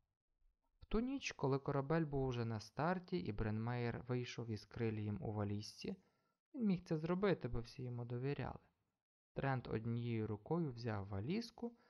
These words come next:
тоді як друга його рука зробила швидкий і впевнений рух.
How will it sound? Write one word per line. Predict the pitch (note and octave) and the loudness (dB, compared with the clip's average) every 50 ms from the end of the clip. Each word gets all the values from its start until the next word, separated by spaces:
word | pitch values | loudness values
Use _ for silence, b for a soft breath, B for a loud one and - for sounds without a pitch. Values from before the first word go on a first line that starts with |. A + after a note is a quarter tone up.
| B B B | B B B
тоді | - D#3+ D3 D#3+ | -6 -4 0 4
як | G#3+ A3+ A3 F#3+ | 4 4 4 2
друга | E3 - E3 F3 F3 E3+ E3+ E3+ E3 | 0 0 2 2 2 2 2 2 2
його | D#3+ D#3 D3+ D#3 D#3 | 2 2 2 2 0
рука | D3+ D3 - - D#3 D#3 D3+ | 0 -2 -2 0 0 0 0
зробила | C#3+ - B2+ B2+ A#2+ B2+ A#2+ A2+ A2 | 0 0 -2 0 2 2 2 2 0
швидкий | G#2+ - - - A2+ - - - - E3+ G3 | -2 -4 -6 -8 -8 -8 -6 -2 0 0 0
і | A3 F3+ B2+ | 0 -2 -4
впевнений | - - G2+ G#2+ A2 A2+ A#2 A#2 A2 A2 A2 G#2+ | -4 0 0 0 2 2 0 -2 -2 -2 -4 -4
рух. | G#2 G2+ G#2+ G#2 - - - | -6 -6 -6 -8 -12 -14 -20